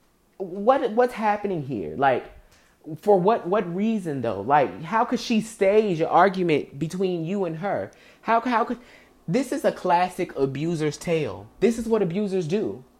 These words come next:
They, they victim blame. He is literally blaming her for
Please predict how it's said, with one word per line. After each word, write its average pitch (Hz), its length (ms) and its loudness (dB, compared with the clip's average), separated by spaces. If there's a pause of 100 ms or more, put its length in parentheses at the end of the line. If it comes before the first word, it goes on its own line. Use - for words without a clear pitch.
(360)
They, 196 200 4
they 180 340 0
victim 170 440 -2
blame. 123 260 -2
He 226 180 0
is 160 220 -2
literally 208 400 2
blaming 185 500 -2
her 147 320 -2 (300)
for 175 520 4